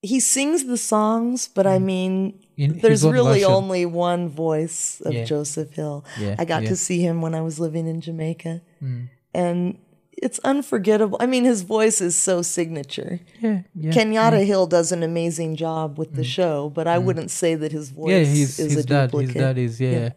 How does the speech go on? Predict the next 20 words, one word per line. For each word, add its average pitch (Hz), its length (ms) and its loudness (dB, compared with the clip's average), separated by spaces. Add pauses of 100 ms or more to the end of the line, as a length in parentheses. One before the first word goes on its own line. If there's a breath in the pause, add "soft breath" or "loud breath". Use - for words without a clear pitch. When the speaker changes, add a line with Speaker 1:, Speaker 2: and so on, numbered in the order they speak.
(260 loud breath)
Speaker 2:
'Cause 185 160 4
even 240 140 4
with 196 120 2
the 160 80 0
Marleys, 156 440 2
I 113 60 -4
always 160 240 4
say, 156 140 -2
like, 135 180 0
the 110 100 -4
person 151 440 0
that 131 120 -6
comes 143 240 0
close, - 440 -2 (240)
closest 135 380 0
to 104 60 -10
the 101 100 -2
dad 107 300 -4
is 101 80 -8
Steven. 127 400 -6